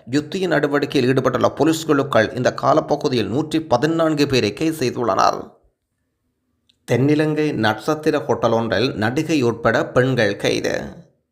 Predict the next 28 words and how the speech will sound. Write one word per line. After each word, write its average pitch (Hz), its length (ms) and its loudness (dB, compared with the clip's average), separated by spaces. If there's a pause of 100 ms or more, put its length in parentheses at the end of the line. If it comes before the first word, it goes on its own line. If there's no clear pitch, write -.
(280)
நட்சத்திர 170 680 0
ஹோட்டல் 143 380 2
மற்றும் 123 420 -2
விடுதிகளுக்கான 147 760 0
வாகன 123 380 2
சேவைகளை 131 480 0
வழங்கிய 117 520 0
பெண் 131 320 0
தவறான 156 420 2
நடவடிக்கைகளுக்கு 139 840 0
பயன்படுத்தி 143 600 2
வந்த 131 220 0
கும்பல் 143 320 0
ஒன்று 123 240 0
கைது 170 200 -6
செய்யப்பட்டுள்ளது. - 1000 0 (560)
இந்த 123 160 2
மோசடி 160 440 2
நடவடிக்கை 120 560 4
தொடர்பில் 117 420 0
நடிகை 151 440 2
உட்பட 135 360 2
நான்கு 151 420 2
பெண்கள் 151 300 2
கைது 139 320 0
செய்யப்பட்டிருப்பதுடன், 131 880 2
குறித்த 160 320 2
நபர்கள் 101 580 2